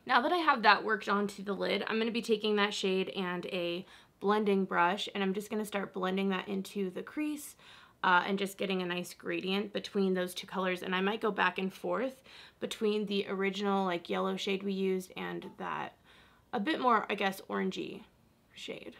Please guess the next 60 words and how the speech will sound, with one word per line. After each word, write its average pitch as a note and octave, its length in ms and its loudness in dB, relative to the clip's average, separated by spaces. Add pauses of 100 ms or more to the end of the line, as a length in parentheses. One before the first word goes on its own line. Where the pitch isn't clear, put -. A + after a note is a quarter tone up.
And A3+ 240 0
I G#3 60 -2
really C4+ 240 0
like D#4 180 0
the C#4 60 -4
way A#3 120 6
that's A3 320 2
going, G3+ 600 2
but G3 200 4
next A3 380 2
I'm A3 140 2
going A3 260 2
to A3+ 80 -4
be A3 160 -2
adding G3 340 2
even G3+ 240 0
a G3 60 2
darker F#3+ 380 0
shade F#3 220 -2
onto F3+ 220 0
the F#3 100 -6
lid. F3 380 0 (280)
I'm A#3+ 100 4
gonna D#4 160 2
go F4 140 0
in A#3+ 240 2
with G#3 460 2
this G3+ 140 4
shade G3+ 280 2
here G3+ 180 0
from G3+ 180 0
Coastal G3 360 -2
Scents. F#3 340 -2
I F#3 40 0
believe F3+ 260 -2
it's F3 120 -6
Oktoberfest. G3+ 920 -2 (300)
And A3+ 100 2
we're A#3+ 80 8
gonna B3 120 4
be B3 100 0
putting A3+ 280 0
that G3 220 6
on G3 340 4
the F#3 160 0
very F#3+ 340 2
base F#3 260 -2
of F3+ 80 -4
the F#3 40 0
lid. F3+ 220 0
This G3 160 -2
is A#3 100 -4
gonna C4 200 -2
be A3+ 120 -2
the G3+ 100 0
darkest G3 500 0
color F#3 300 2
we're G3+ 80 0
gonna F#3+ 180 0
use. F3+ 560 -2